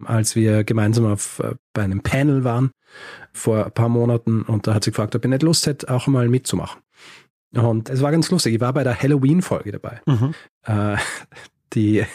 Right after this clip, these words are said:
Speaker 1: <laughs> Halloween-Folge, wo eine Geschichte vorgelesen wurde, die hieß Meine Familie und die Schuld am Moorgespenst. Ja, eine Schauergeschichte. Und es ist lustig, weil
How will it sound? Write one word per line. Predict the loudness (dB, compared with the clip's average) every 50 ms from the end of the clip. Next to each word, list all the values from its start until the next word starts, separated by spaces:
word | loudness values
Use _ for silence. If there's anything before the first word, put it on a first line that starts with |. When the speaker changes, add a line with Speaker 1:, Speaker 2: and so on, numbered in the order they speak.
| -6
Speaker 1:
<laughs> | -6 -6 -4 -2
Halloween-Folge, | -4 -2 0 0 0 2 0 0 0 0 0 0 2 0 -2 -2 -8 -18 -20 -20 -18 _
wo | -2 0 2 2
eine | 2 2 2
Geschichte | 0 0 0 0 0 0 -2
vorgelesen | 0 0 0 2 2 2 2 4 2 2 2
wurde, | 2 2 2 2 0
die | 0
hieß | 0 2 2 2 2 0 -6 -10 -18 -20 -20 -20 -20 -20 -20 -14 _
Meine | -2 0 2 2 2
Familie | 2 2 2 4 4 4 4 4 4 2 2
und | 0 -2 0 -2
die | -2
Schuld | 0 2 2 2 2 0 0 -2
am | 0 0 0
Moorgespenst. | 2 2 2 2 2 2 2 0 -2 -2 -2 -4 -2 -2 -2 -2 -2 -2 -2 -4 -4 -6 -14 -20 _ _ _ _ _ _ _ _ _ _ _ _ _ _ _ _ -10 -6
Ja, | -6 -6 -6 -8 _ _ _
eine | -2 0 0
Schauergeschichte. | 0 0 -2 -2 -2 0 -2 -2 -2 -4 -6 -8 -8 -12 -12 -4 -4 -4 -4 -4 _ _ _ _ _ _ _ _ _ _ _
Und | -2 0 2 2 2 0 0
es | 0 0 2 2
ist | 0 0 2
lustig, | 2 0 2 0 -2 -2 0
weil | 0 0 0 0